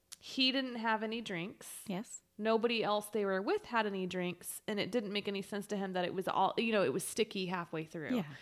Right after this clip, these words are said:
Speaker 1: 'Cause then it hit him like maybe something had spilled. Um, so he looked down and he saw liquid,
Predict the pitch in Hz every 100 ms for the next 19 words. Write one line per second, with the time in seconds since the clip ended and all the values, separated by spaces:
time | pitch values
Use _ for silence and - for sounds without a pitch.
0 | - - 247 208 226 220 - 247 226 208
1 | 202 196 196 196 208 220 202 196 180 160
2 | - - 233 254 143 135 196 - - -
3 | - _ - 196 180 170 165 160 170 165
4 | _ _ _ _ _ _ - - 285 226
5 | 226 196 226 - 226 180 175 190 208 214
6 | 196 180 214 - 208 190 175 165 - 320